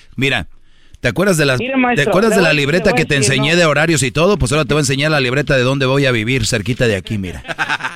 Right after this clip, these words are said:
Speaker 1: Aquí.
Speaker 2: Le voy a
Speaker 1: Me,
Speaker 2: decir,
Speaker 1: me queda diez
Speaker 2: le voy a decir,
Speaker 1: minutos.
Speaker 2: así,
Speaker 1: Caminar en, en
Speaker 2: así
Speaker 1: bicicleta
Speaker 2: como dice.
Speaker 1: cinco, en carro diez y cami-, y, y, y caminando me quedan en veinte. Cuando venga
Speaker 2: Es
Speaker 1: para
Speaker 2: que
Speaker 1: el
Speaker 2: así
Speaker 1: niño.
Speaker 2: como dice usted, que las mujeres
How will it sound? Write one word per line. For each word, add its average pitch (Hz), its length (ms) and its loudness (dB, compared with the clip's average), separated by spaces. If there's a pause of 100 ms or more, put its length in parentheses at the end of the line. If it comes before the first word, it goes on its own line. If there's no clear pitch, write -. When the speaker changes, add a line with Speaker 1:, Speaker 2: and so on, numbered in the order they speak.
(360)
Speaker 1:
Aquí. 226 360 -2
Speaker 2:
Le - 60 2
voy - 80 0
a 202 60 2
Speaker 1:
Me, - 440 0
Speaker 2:
decir, 170 260 -4
Speaker 1:
me 269 120 0
queda 156 200 2
diez 185 180 2
Speaker 2:
le 196 60 0
voy 175 80 2
a 151 40 0
decir, - 20 0 (100)
Speaker 1:
minutos. 180 180 2
Speaker 2:
así, - 240 -2
Speaker 1:
Caminar 139 540 0
en, 143 160 0
en 117 120 -6
Speaker 2:
así 131 140 -2
Speaker 1:
bicicleta 127 520 0
Speaker 2:
como 208 80 4
dice. 143 160 2
Speaker 1:
cinco, 214 460 2 (100)
en 131 160 -2
carro 156 320 0
diez 170 400 -2 (240)
y 139 220 0
cami-, 123 400 0
y, 123 240 -2
y, 120 420 -2
y 110 60 -4
caminando 127 560 0
me 123 140 0
quedan 139 380 0
en 101 200 -4
veinte. 110 460 -2 (260)
Cuando 110 240 0
venga 139 220 2 (220)
Speaker 2:
Es 208 140 0
Speaker 1:
para - 0 -
Speaker 2:
que 214 80 4
Speaker 1:
el - 80 2
Speaker 2:
así 226 100 2
Speaker 1:
niño. 208 140 -2
Speaker 2:
como 247 160 4
dice 233 180 0
usted, 220 400 0
que 202 100 0
las 190 120 2
mujeres 196 560 2